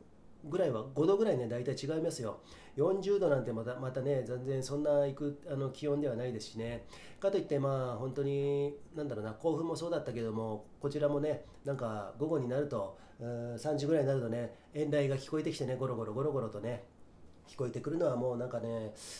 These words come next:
甲府もそうだったですけれども、繁盛したようにね、もうだいぶ雲行きが怪しくなって、えー、その前にはね、あの、入道雲がね、湧いてね、そんなような感じだったんですけれども、えー、皆様、バリバリ登ってますでしょうか？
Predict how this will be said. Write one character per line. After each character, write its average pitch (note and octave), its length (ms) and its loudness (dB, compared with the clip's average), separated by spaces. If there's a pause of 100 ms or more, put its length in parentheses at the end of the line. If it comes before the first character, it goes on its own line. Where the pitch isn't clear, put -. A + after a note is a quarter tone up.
(140)
甲 F#3 180 0
府 F3+ 80 -6
も F3 80 -2
そ E3+ 100 -2
う F3 40 0
だ D#3 80 2
っ - 20 -4
た C3 80 -2 (640)
で C3 100 0
す - 100 -8
け B2 80 -4
れ A2+ 60 -2
ど A2 80 -2
も、 G#2+ 80 -2
繁 E3 220 -2
盛 B2 120 -2
し - 100 -8
た D#3 60 -4
よ D#3+ 80 4
う C#3+ 40 4
に A2+ 80 2
ね、 A#2+ 180 0
も A2 460 0 (260)
う - 20 -6
だ B2 120 -2
い - 20 -2
ぶ B2 100 -2
雲 C3+ 300 2
行 C3+ 100 2
き C3 120 -4
が B2+ 100 0
怪 C#3 260 2
し - 140 -4
く B2+ 100 -4
な B2+ 120 0
っ - 80 -10
て、 B2 320 -2 (300)
え B2+ 100 0
ー、 - 20 -2
そ C#3 140 2
の C#3 60 4
前 D3 180 6
に B2 60 2
は G#2+ 180 -2 (100)
ね、 C#3+ 380 0
あ B2 40 -4
の、 A#2 80 0
入 B2 220 2
道 C3 140 2
雲 G#2+ 180 -2
が G2 100 -8
ね、 A2+ 140 -2
湧 A2 180 -2
い G#2+ 60 -4
て A2+ 120 -6
ね、 A#2 300 -2
そ B2 120 -6
ん A#2 40 -4
な A#2 100 -2
よ A#2+ 120 -4
う A#2 40 -4
な G#2+ 80 -6
感 A#2 200 -6
じ A#2 80 -4
だ B2+ 80 -2
っ B2+ 100 -6
た A#2+ 100 -4
ん A#2 60 -2
で A2+ 80 -4
す - 140 -12
け A2+ 80 -6
れ G#2+ 80 -4
ど G#2+ 100 -4
も、 C3 360 -2 (680)
え A2+ 240 -2
ー、 A2 40 -2
皆 A#2+ 200 0
様、 A#2 400 -2 (300)
バ C#3 100 4
リ C#3+ 80 4
バ C3+ 120 4
リ B2 220 -2
登 C#3+ 260 2
っ - 60 -10
て D3 260 2
ま D#3 100 0
す D#3 120 -4
で C3+ 80 2
し - 120 -2
ょ D3+ 80 6
う D3 60 0
か？ B2 280 0